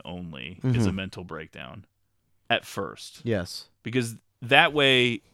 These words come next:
Speaker 1: not only are they underestimating the potential for danger, because if he's having a mental breakdown but he doesn't have this memo, then it's pretty simple.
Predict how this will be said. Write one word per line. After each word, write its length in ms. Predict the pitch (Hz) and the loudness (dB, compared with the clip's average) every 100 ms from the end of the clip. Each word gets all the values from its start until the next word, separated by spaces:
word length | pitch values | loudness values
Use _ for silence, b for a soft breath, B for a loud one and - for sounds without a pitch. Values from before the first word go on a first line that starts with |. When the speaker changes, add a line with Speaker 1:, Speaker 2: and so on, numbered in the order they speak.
| _ | _
Speaker 1:
not 280 | 123 135 151 | 4 6 6
only 360 | 160 147 135 | 2 0 0
are 180 | 104 117 | 2 2
they 220 | 113 110 | 2 2
underestimating 1000 | 95 110 113 90 101 - 120 120 123 123 | 2 0 0 -2 -4 -2 -2 0 0 -2
the 80 | 117 | -4
potential 500 | - 110 107 104 113 | -6 -6 -4 -4 -6
for 140 | 98 101 | -6 -8
danger, 600 | 90 90 104 110 147 156 _ _ _ _ _ | -6 -6 -6 -6 -8 -8 _ _ _ _ _
because 200 | 147 156 | 2 6
if 100 | 165 | 6
he's 140 | 170 | 4
having 240 | 208 226 180 | 4 2 2
a 40 | |
mental 280 | 131 135 123 | 0 0 -2
breakdown 480 | 95 98 113 107 95 | -2 -4 -2 -4 -4
but 100 | 98 | -4
he 60 | |
doesn't 220 | 98 107 101 | -4 -4 -4
have 180 | 98 | -6
this 180 | 92 90 | -6 -10
memo, 680 | 90 90 107 80 57 58 101 _ _ _ _ _ | -8 -6 -6 -6 -8 -10 -12 _ _ _ _ _
then 220 | 117 123 | -2 0
it's 160 | 120 - - | 0 -4 -12
pretty 220 | - 180 120 | -6 -4 -2
simple. 600 | - 180 143 71 62 | -4 -4 -6 -8 -14